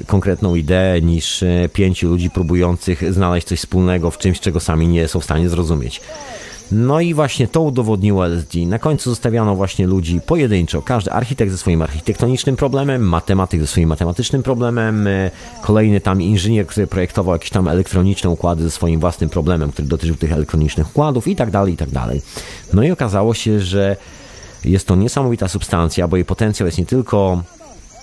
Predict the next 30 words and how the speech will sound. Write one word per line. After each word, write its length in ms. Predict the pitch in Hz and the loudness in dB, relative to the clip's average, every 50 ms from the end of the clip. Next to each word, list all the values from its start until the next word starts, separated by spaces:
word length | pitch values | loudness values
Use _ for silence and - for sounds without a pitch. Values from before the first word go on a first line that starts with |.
| - - 523 494 466 - - - | -20 -20 -20 -20 -6 -2 -2 0
e, 420 | - - 175 - - 180 - - - | 2 2 2 4 4 2 2 2 0
czysto 340 | - - 120 - - - | 0 -2 -2 0 -2 -2
taki, 560 | 98 - 92 - - 98 95 95 92 95 95 - - - - - | -2 -2 -2 -2 0 2 2 4 4 2 0 -2 -6 -10 -12 -8
wtedy 220 | - - 120 120 | -4 -2 0 0
jeszcze 180 | 117 - - 113 | 0 0 2 0
nie 80 | 101 | 0
podejrzewano 560 | - - 92 98 92 87 95 90 101 98 92 | 0 0 0 0 2 0 0 0 0 0 0
takiego 380 | 78 78 - - 87 76 67 85 | -2 -2 -4 -2 -2 0 2 2
mocnego 380 | 78 82 - - 98 90 85 85 | 2 2 0 0 -2 0 0 0
działania 300 | 73 90 87 85 78 71 | 0 2 2 2 0 -2
terapeutycznego, 680 | - 78 78 73 76 71 - - - - 92 82 78 76 | -2 -2 -2 -2 -2 -4 -4 -4 -4 -2 -2 -2 -2 -2
to 100 | - 73 | -2 -2
były 120 | 82 80 | -2 -2
jakby 140 | 73 64 58 | -2 -4 -6
początki 460 | - - - - 98 95 - - 78 | -8 -6 -2 0 0 0 0 -2 -2
badania 240 | 71 76 73 69 69 | 0 0 0 0 -2
kwasu, 420 | - - 73 69 71 - - 120 - - - - - - - - | -4 -4 -4 -4 -4 -4 -4 -4 -6 -10 -18 -18 -16 -16 -10 -4
no 60 | - | 0
ale 80 | 117 131 | 0 0
okazało 320 | 120 - 110 98 110 117 | 2 2 2 2 2 2
się, 160 | 110 - 110 98 | 2 2 0 0
że 40 | 87 | 0
doskonale 760 | 98 95 - - 101 95 95 101 104 104 101 101 98 95 95 | 0 0 0 2 2 2 2 2 2 2 2 2 2 0 0
współpracuje 600 | - - - 92 - 90 90 - - 95 92 90 | -2 -4 -4 -2 0 -2 -2 0 0 0 2 2
właśnie 600 | 80 82 85 87 - - - 87 82 80 80 85 | 0 0 -2 -2 -4 -2 0 0 0 2 0 -2
z 40 | |
taką 220 | - - - - 82 | -2 -4 -4 -4 -4
sytuacją, 500 | - - 80 - 85 85 87 85 - 92 | -4 -2 0 0 2 2 2 2 0 0
gdzie 180 | 85 73 82 | 0 0 2
mamy 360 | 85 82 82 85 85 85 85 | 2 2 2 2 2 2 0